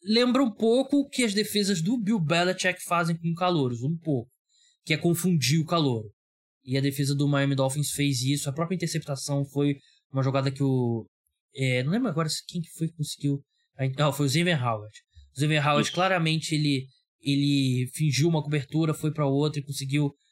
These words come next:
Speaker 1: é, a interceptação pra cima do Mac Jones. Mas, assim,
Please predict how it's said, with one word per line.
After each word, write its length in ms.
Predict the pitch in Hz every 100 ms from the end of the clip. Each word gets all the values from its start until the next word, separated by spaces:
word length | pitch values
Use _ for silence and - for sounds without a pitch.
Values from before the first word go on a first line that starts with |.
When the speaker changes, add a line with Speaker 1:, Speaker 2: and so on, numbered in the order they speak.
| _ -
Speaker 1:
é, 220 | 127 127
a 60 | 127
interceptação 600 | 135 131 135 127 - 135
pra 100 | 131
cima 180 | 131
do 60 | 127
Mac 140 | 123 -
Jones. 540 | 139 143 160 170 - - _ _ _ _ -
Mas, 1160 | 139 135 127 131 131 127 123 123 120 117 - -
assim, 260 | 135 123